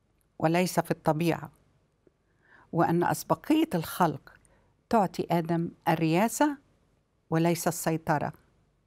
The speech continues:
والآن دعونا نلقي نظرة عامة على نساء الكتاب المقدس، كيف كن يعيشن ويعبرن عن أنفسهن بالرغم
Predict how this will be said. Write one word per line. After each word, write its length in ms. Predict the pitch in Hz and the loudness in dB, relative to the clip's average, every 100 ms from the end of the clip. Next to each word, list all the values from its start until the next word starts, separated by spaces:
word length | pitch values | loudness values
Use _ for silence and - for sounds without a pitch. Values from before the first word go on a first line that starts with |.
| _ - - - | _ -20 -20 -6
والآن 540 | - 240 233 311 359 277 | 2 2 4 4 4 2
دعونا 440 | 208 196 240 226 | 2 2 2 2
نلقي 440 | 202 202 202 - 175 | 2 0 -2 -4 2
نظرة 400 | 175 185 175 165 | 2 2 2 2
عامة 640 | 156 165 185 156 147 143 78 - _ _ _ - | 2 0 0 -2 -4 -6 -10 -20 _ _ _ -4
على 260 | - 190 185 | -2 0 0
نساء 420 | 185 175 269 285 | -2 2 2 2
الكتاب 460 | 202 - - 190 185 | -4 -6 0 2 2
المقدس، 840 | 170 160 151 143 - - - - - _ _ _ _ _ _ _ | -2 -2 -2 -4 -6 -10 -12 -18 -20 _ _ _ _ _ _ _
كيف 280 | - 190 - | 0 0 0
كن 300 | 180 233 220 | 0 2 2
يعيشن 600 | 190 170 165 214 247 269 - _ _ _ _ _ _ - | 4 2 2 0 0 0 -2 _ _ _ _ _ _ -2
ويعبرن 680 | 175 165 156 165 208 240 202 | 0 2 2 2 2 2 2
عن 260 | 175 180 | 0 0
أنفسهن 840 | - 175 - 180 170 160 165 147 143 _ _ _ _ - - 180 | 0 -2 -2 -4 -2 0 0 0 -4 _ _ _ _ -20 -16 0
بالرغم 680 | 202 202 277 285 196 175 | 2 4 4 4 -2 -6